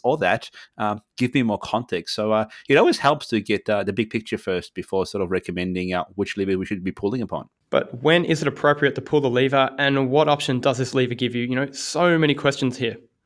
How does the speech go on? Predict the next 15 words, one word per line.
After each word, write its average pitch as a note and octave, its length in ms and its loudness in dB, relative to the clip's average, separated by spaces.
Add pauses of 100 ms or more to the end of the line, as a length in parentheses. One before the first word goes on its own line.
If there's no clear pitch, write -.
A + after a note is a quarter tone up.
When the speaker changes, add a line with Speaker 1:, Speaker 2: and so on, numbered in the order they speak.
(280)
Speaker 1:
Well, B2+ 80 6
that's F#3 140 4
the - 80 4
sixty-four A#2 600 0
thousand A2 280 -4
dollar G#2+ 140 2
question, B2 240 -2
Shane. G#2+ 360 -2 (120)
Which A#2+ 260 -2
ones? G#2 480 -2 (300)
So - 100 0
let's C#3+ 120 4
talk C#3+ 120 2
about G#2 140 2
that. D#2+ 160 -2